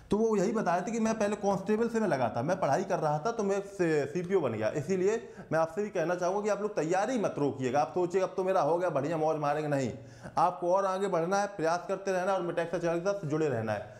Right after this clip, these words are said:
ज़्यादा से ज़्यादा चैनल को share करिए और इसको, वीडियो को like करिए। अगर आपको कुछ अच्छी information मिली है और मैं आपके साथ तत्पर हूँ,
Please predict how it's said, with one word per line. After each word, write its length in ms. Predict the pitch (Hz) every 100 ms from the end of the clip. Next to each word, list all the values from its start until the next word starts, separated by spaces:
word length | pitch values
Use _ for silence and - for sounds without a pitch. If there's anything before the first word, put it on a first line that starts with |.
| - 117
ज़्यादा 160 | 160
से 20 | 165
ज़्यादा 180 | 175 175
चैनल 260 | 175 160
को 80 | 165
share 200 | 151 175
करिए 420 | 185 190 190 214 233 - - -
और 140 | 151
इसको, 200 | 151 175
वीडियो 220 | 160 165
को 80 | 165
like 200 | 151 185
करिए। 200 | 190 190
अगर 80 | 190
आपको 220 | 185 196
कुछ 180 | 185 170
अच्छी 240 | 160 -
information 520 | 185 170 185 185 175 185
मिली 240 | 180 190
है 160 | 190 196 - - -
और 120 | 156
मैं 140 | 165 165
आपके 160 | 170
साथ 160 | 170 165 -
तत्पर 380 | 156 165 196
हूँ, 260 | 185 208